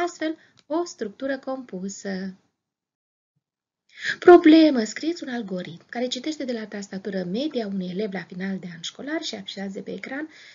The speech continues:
diploma obținută. Diplomele sunt acordate astfel pentru medii cuprins între nouă cincizeci și zece.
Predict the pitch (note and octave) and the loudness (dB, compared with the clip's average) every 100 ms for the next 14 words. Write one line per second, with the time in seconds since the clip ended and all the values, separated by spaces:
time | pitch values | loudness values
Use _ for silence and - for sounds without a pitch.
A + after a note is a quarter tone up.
0 | - G3 D#4 D#4+ C#4+ C#4 C#4 - C#4 C#4 | -12 -4 -2 -2 -4 -8 -10 -10 -6 -6
1 | B3+ G#3+ G3+ - - - D#3+ A#3+ D4+ E4 | -4 -4 -4 -6 -20 -18 -12 -8 -6 -4
2 | D#4 D4+ C#4 B3 A#3+ A#3 A#3 A3+ B3 C4 | -6 -6 -8 -8 -8 -8 -8 -6 -6 -8
3 | A#3+ A#3 - C4+ A3+ G3+ F#3+ F#3 E3+ A#3+ | -12 -12 -10 -6 -4 -2 -2 -4 -4 -2
4 | E4 D4 A#3 - A#3 A#3 A3 G#3 G3 F#3+ | 0 -2 -6 -4 -4 -4 -8 -8 -4 -4
5 | B3 A#3+ A#3+ G3 F#3 F#3+ F#3+ F#3+ F3 G3+ | -4 -4 -4 -6 -4 -6 -6 -8 -6 -4
6 | F#3+ F#3+ F3 D3+ | -4 -6 -10 -12